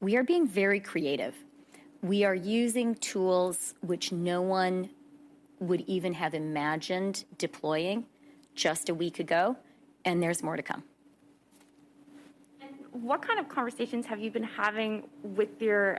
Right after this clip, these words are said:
Speaker 2: allies, or I'm sure you don't, probably won't go into specifics in public.
Speaker 1: Probably
Speaker 2: You
Speaker 1: not.
Speaker 2: normally tell us you don't like to, uh, tell us your negotiations in public, but,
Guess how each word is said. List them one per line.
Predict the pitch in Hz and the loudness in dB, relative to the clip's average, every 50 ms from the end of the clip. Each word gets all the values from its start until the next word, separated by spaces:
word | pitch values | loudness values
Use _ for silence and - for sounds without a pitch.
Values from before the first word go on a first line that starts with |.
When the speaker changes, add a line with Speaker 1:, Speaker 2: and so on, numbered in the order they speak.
| - - - | -4 -2 -2
Speaker 2:
allies, | 185 196 202 214 220 220 220 220 214 214 208 | 2 2 4 4 4 4 2 2 0 -2 -2
or | - - - 208 208 208 202 202 202 196 - - | -2 0 2 4 4 4 4 4 2 2 2 0
I'm | - 208 202 | 0 -2 -2
sure | 208 - 262 | 0 0 2
you | 240 | 2
don't, | 214 233 214 196 - - - - _ - | 2 2 0 0 -2 -8 -18 -20 _ -2
probably | - 226 202 196 185 | 0 0 2 2 0
won't | 185 190 185 185 | -2 -6 -6 -4
go | - 185 | -4 -4
into | 180 196 - 202 | -4 -4 -6 -8
specifics | - - - - - 208 - 208 202 - - | -10 -10 -12 -10 -10 -6 -2 -2 -4 -2 2
in | - 247 247 262 | 2 4 4 4
public. | 254 262 220 214 220 226 247 - | 4 2 2 4 2 0 2 4
Speaker 1:
Probably | 349 311 294 - 320 262 294 277 | 2 2 2 2 0 2 2 4
Speaker 2:
You | 247 | 4
Speaker 1:
not. | 240 240 214 214 262 | 4 4 4 4 4
Speaker 2:
normally | 262 277 294 294 294 285 294 | 4 4 4 2 2 0 0
tell | - 330 277 254 | 2 2 4 4
us | 247 254 262 254 - | 4 2 0 0 0
you | 226 226 226 214 214 | 2 2 4 2 2
don't | - 233 226 202 180 | 2 2 2 2 4
like | 220 208 208 208 - - | 2 2 0 -2 -4 -2
to, | 214 202 190 196 | -2 0 2 2
uh, | 185 180 | 2 0
tell | 185 - 233 214 | 0 0 0 0
us | 202 202 | 0 0
your | 233 202 | 0 -2
negotiations | 202 196 208 202 214 214 220 202 - 214 196 | 0 2 2 0 2 0 -2 -2 -2 -6 -8
in | 208 208 | -6 -2
public, | 233 240 220 220 220 214 - | 0 0 2 2 0 2 2
but, | 226 214 - | 0 0 0